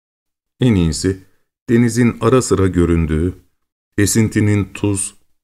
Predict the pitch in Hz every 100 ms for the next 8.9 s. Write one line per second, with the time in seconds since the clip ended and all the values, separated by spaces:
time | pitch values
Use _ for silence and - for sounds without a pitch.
0 | _ 110 110 139 139 113 104 - 110 -
1 | 104 - 139 139 - - 98 98 98 90
2 | 120 104 95 104 98 - 95 95 101 98
3 | 98 107 104 98 92 90 90 87 90 82
4 | 82 76 - 71 - _ _ _ _ _
5 | _ _ _ _ 101 135 135 139 - 117
6 | 123 123 127 147 139 123 120 117 110 110
7 | 107 - 104 104 90 123 120 - 165 -
8 | 117 113 - 95 85 82 78 82 76